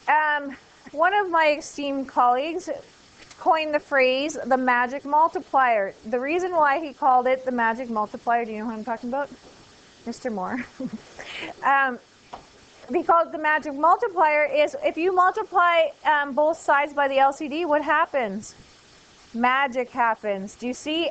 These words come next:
X minus one and x minus one will cancel, and then you don't have a fraction there. That's why it's magic. And what happens on the right side?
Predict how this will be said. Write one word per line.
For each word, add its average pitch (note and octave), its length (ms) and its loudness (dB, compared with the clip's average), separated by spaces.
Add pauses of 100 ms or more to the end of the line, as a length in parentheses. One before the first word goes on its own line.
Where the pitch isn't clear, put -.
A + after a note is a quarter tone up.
(100)
X D#4 240 0
minus D#4+ 360 -4
one D4 160 2
and C4+ 140 -4
x C#4+ 240 -2
minus C#4 340 -2
one C4 160 2
will B3+ 160 0
cancel, C#4+ 640 0
and C#4+ 220 -2
then C4+ 140 -4
you C4+ 80 -6
don't D4 200 0
have D#4+ 220 2
a E4+ 80 2
fraction G#4+ 680 2 (100)
there. F#4+ 200 4
That's D#4 180 4
why E4+ 140 4
it's F4+ 100 -4
magic. F#4+ 960 2 (460)
And E4+ 120 4
what G4 120 4
happens G4 320 0
on F#4 120 0
the F4+ 100 2
right G4 360 2
side? D#4+ 640 2